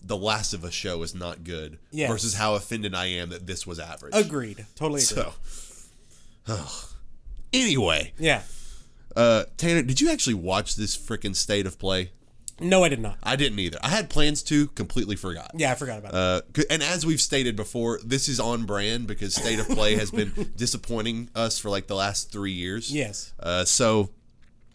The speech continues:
Speaker 1: I'm gonna run through quickly. And this, uh, honestly, looking back at the things that were announced,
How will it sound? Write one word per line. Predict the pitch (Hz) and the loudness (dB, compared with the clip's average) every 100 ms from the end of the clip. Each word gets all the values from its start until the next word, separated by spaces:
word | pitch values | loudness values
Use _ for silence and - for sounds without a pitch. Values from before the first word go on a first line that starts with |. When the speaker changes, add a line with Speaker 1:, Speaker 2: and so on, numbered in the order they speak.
| - - | -8 -2
Speaker 1:
I'm | 160 | 2
gonna | 180 147 | 4 4
run | 139 | 4
through | 123 120 | 2 -2
quickly. | - 117 - - | -2 -6 -4 -4
And | 131 156 | -2 0
this, | 269 - - | 2 2 2
uh, | 143 - | 0 0
honestly, | 147 170 127 107 101 | 2 2 2 0 -2
looking | 139 120 110 | -2 -2 -2
back | 113 113 110 | 0 -2 -4
at | - | -8
the | 95 | -6
things | - 165 107 | -4 -4 -4
that | 95 | -4
were | 87 | -4
announced, | 85 110 85 80 - | -2 0 -2 -4 -8